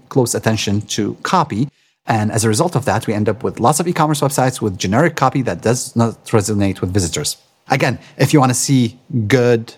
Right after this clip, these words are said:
copy on some e-commerce websites, click on the link that we will have in the description for you. So that's the very first mistake.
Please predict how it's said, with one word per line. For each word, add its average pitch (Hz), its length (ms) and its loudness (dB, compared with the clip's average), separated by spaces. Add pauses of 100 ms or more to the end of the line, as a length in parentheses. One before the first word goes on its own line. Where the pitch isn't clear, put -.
(200)
copy 151 520 0
on 104 120 0
some 107 240 0
e-commerce 107 340 -2
websites, - 560 -2
click - 420 -2
on 110 140 2
the 107 100 0
link 98 480 -4
that 90 600 -2
we 92 300 -6
will 92 180 -2
have 87 260 -4
in 92 140 -4
the 87 60 0
description 85 560 -4
for - 160 -6
you. 73 260 -4
So - 140 0
that's 156 160 4
the 175 80 2
very 156 160 4
first 135 400 0
mistake. - 420 -2